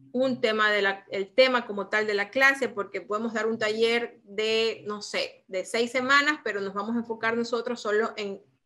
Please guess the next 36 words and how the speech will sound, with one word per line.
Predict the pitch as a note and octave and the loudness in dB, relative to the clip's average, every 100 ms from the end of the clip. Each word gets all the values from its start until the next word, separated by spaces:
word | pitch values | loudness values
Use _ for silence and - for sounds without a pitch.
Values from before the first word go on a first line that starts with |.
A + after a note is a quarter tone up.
| _ _ _ | _ _ _
en | G3+ F#3 | -6 -4
el | F3+ | -2
del | F3+ F3+ | -4 -4
día, | G3 G#3 G#3+ A3 - - - _ _ _ _ _ _ _ - _ _ _ _ - | -4 2 2 2 -4 -20 -20 _ _ _ _ _ _ _ -20 _ _ _ _ -4
en | G#3 | 0
el | G3+ | 2
de | |
la | G3 F#3+ | 2 0
tercera | - - A3 A3 | -4 2 2 4
semana, | G#3+ G3+ F#3 | 0 -2 -2
por | - - | -6 -10
ejemplo, | - - - | -12 -20 -10
¿ya? | G#3+ C#4+ - - - - | -2 -2 -2 -18 -20 -20
Entonces, | - G#3 A3 | -6 -6 -2
la | G#3+ G3 | -2 0
temática | G3 A3+ B3 B3+ - B3+ B3+ - _ _ _ | 2 2 2 -2 -2 -2 -2 -16 _ _ _
de | G3+ | -6
esa | G#3 A3 | -4 -4
semana, | A3 A#3 D4+ C#4+ C#4+ D#4 - _ _ _ | -2 4 6 6 2 -2 -10 _ _ _
cuánto | A#3+ B3+ B3+ B3 | 4 4 4 -2
tiempo | - B3 A#3+ | 0 2 2
va | A#3 | 4
a | A#3 | 6
durar, | B3 C4+ C#4 | 8 6 4
yo | A#3 | 2
ya | G#3+ | 0
les | A#3+ | 0
dije, | A3 A#3+ - - | -4 -4 -6 -6
tres | G3 G3 - | -4 -4 2
horas. | C4+ B3+ C4 C4+ - _ - _ - _ _ _ _ _ _ _ _ C3 C3 | 4 6 4 0 -14 _ -20 _ -20 _ _ _ _ _ _ _ _ -20 -8
Número | A3+ B3 B3 | 0 2 2
de | A#3+ | 0
sesión, | A#3 A3+ B3+ | -2 -2 -2
esto | A#3+ A#3+ | -2 -2
ya | A3 G#3 G3+ G3+ | 0 0 0 0
es | G3+ - | -2 -8